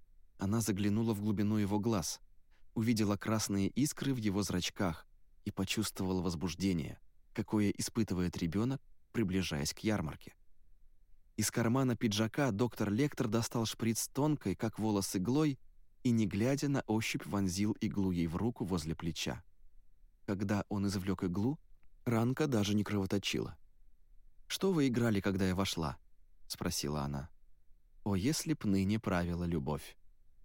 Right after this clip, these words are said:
«Это очень старая вещь?» Ее сочинил король Генрих восьмой около тысяча пятьсот десятого года.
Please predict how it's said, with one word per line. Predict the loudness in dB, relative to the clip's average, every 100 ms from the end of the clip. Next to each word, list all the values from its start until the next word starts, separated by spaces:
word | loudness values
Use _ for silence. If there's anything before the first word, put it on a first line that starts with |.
| -20 -20 -8
«Это | -2 0
очень | 0 -2
старая | 0 0 2 0
вещь?» | -2 -2 -4 -12 -20 -20 -20 -20 -20 -20 -10 0
Ее | 2
сочинил | 2 2 4 4 2
король | 4 4 4
Генрих | 4 4 2 0
восьмой | 0 2 2 2 2
около | 0 0 0 2
тысяча | 2 0 0 0 0 0
пятьсот | -4 -2 0 -2 -2
десятого | -4 -2 0 -2 0 -2
года. | -2 -4 -4